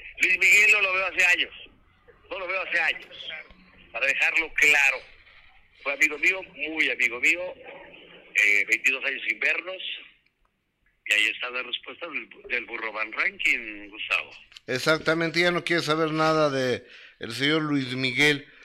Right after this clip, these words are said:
Speaker 2: Oye, amigo, yo creo que mañana estaremos con el homenaje a, a Marco Antonio Solís, que se le dará en el Hotel Mandalay Bay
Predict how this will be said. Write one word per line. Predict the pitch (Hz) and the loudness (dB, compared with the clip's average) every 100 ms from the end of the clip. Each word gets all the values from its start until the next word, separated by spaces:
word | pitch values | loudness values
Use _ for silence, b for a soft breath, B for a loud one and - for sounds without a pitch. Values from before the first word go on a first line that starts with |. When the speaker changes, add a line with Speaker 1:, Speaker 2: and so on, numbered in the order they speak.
| B B | B B
Speaker 2:
Oye, | - 160 | -2 0
amigo, | 180 175 | 2 2
yo | 180 185 | 2 2
creo | 180 175 | 0 0
que | 160 | 0
mañana | 147 147 170 175 170 156 135 123 117 123 | 0 2 2 2 4 4 2 0 0 -2
estaremos | 120 139 143 165 165 143 | -2 -2 0 0 -2 -4
con | 127 127 | -6 -4
el | 127 | -4
homenaje | 127 131 143 160 151 139 143 - B B B - | -4 -2 0 0 2 2 2 0 B B B -2
a, | 110 113 113 113 110 110 110 110 110 107 107 107 107 87 | 2 4 4 4 2 2 0 0 0 0 -2 -2 -2 -4
a | 113 | -2
Marco | 120 117 120 | -2 -2 -4
Antonio | 123 147 156 156 147 | -6 -2 -2 0 -2
Solís, | - 135 151 147 | -4 -4 -4 -4
que | 139 | -6
se | 120 123 | -6 -4
le | 123 | -2
dará | 123 131 | 0 0
en | 143 | 0
el | 131 | -2
Hotel | 123 - 135 | -4 -4 -6
Mandalay | 135 143 139 127 123 | -4 -2 0 0 0
Bay | 135 143 131 | 2 2 2